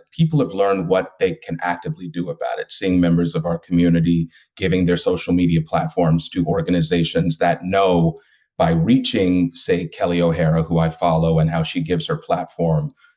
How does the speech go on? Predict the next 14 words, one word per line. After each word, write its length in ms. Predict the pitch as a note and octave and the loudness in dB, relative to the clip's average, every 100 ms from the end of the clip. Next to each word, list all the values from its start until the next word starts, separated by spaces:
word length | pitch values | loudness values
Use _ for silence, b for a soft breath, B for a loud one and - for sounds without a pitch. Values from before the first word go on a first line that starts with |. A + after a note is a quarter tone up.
| - | -8
to, 320 | - F#2 F2 | -2 0 0
um, 360 | E2+ F2 E2 E2 | 0 0 2 2
you 100 | E2+ | 0
know, 160 | E2 - | 0 0
a 120 | D#2+ | -2
Black 380 | D#2 - E2 - | -2 -2 -2 -2
advocacy 920 | F#2+ F2+ E2+ - - F2 F2 E2 - b _ | -2 -2 -8 -8 -6 -4 -4 -4 -6 b _
organization 880 | G2+ F#2+ F2+ F2 F#2 F#2 - D#2+ D#2 | 0 2 2 2 2 0 2 2 2
on 160 | D#2 F2 | 2 2
a 60 | |
regular 380 | E2+ F2 E2+ E2+ | 2 2 2 2
basis 600 | D#2+ G2+ A2 - D#2+ - | 2 0 0 0 -2 0
so 160 | - F2 | 0 0
that 220 | E2+ | -2